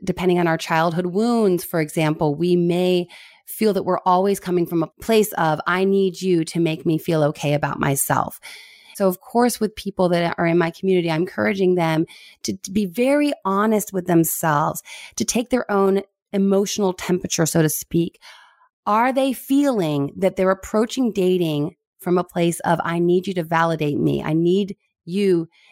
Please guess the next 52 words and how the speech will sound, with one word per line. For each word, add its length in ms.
and 220
whoever 480
I 160
come 240
across 640
to 100
validate 500
me"? 120
Because 240
if 140
we're 100
doing 300
that, 140
we're, 300
that 160
we're 140
then 240
turning 260
over 300
all 180
the 120
power 600
to 100
someone 400
else. 540
And 360
our 220
happiness 560
is 120
in 120
their 140
hands. 680
And 100
it 80
could 120
start 200
in 60
the 60
first 340
date 240
if 100
someone 320
is 120
really, 280
"Oh, 180
this 180
person, 320
I 100
find 200
them 100
very 180
attractive. 640